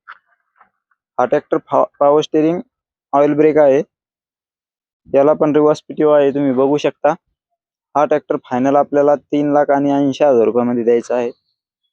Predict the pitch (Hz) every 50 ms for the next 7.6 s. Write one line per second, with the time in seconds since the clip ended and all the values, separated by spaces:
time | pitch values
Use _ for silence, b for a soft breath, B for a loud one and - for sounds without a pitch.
0 | _ _ _ _ _ _ _ _ _ _ _ _ _ _ _ _ _ _ _ _
1 | _ _ _ _ _ _ _ _ _ _ _ _ - 127 127 131 135 131 - 139
2 | - - 147 143 147 151 - _ - 143 - - 147 143 - - 160 143 147 147
3 | - 156 143 143 131 - - - - _ _ _ _ _ _ _ _ _ _ -
4 | 139 143 - - - - 139 117 - _ _ _ - 135 135 135 143 147 - 147
5 | 139 - _ - 160 151 135 113 113 113 - _ - - 117 113 104 - 123 139
6 | 151 143 151 147 - - - 151 - _ - 147 131 117 107 - _ _ _ _
7 | _ _ - - 131 139 - 147 - _ -